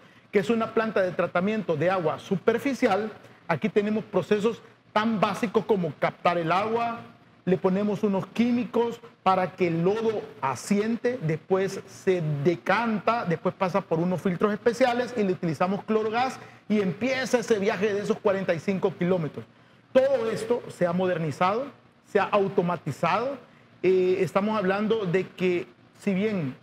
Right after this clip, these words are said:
el agua en algunos lugares remotos del Gran San Salvador no llega veinticuatro siete, pero sí se tiene confiabilidad en el sistema,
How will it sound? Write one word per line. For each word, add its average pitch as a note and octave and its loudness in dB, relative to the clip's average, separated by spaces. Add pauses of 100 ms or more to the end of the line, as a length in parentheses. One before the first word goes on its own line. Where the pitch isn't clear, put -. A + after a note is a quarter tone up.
el E3 0
agua F3+ 0
en D#3+ -2
algunos F#3 0
lugares F#3 0
remotos E3+ -2
del C#3+ -2
Gran E3+ 0
San G3 -2
Salvador E3+ 0
no C#3+ -2
llega F#3+ 2
veinticuatro D#3 -4
siete, G#3 0 (340)
pero A3 2
sí C#4+ 0
se A3 0
tiene G3+ 0
confiabilidad D#3 -2
en G#3+ -2
el G#3 -4
sistema, G3 -2